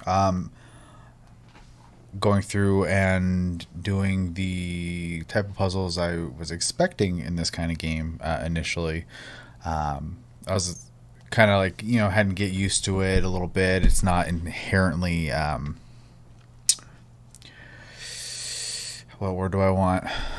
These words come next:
Uh, if you're not familiar with the type of game, it could be a little, um,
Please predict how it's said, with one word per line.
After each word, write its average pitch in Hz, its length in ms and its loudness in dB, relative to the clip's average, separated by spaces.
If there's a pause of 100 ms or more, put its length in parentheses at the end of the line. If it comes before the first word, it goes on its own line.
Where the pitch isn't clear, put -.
(160)
Uh, 101 420 8 (3250)
if - 100 -2
you're 127 100 12
not 120 100 12
familiar 107 340 10
with 95 120 2
the - 80 -6
type 98 260 4
of - 80 -10
game, 92 220 2
it 82 60 -6
could - 140 -2
be 90 100 -2
a 87 60 -2
little, 78 400 -2 (160)
um, 71 360 -2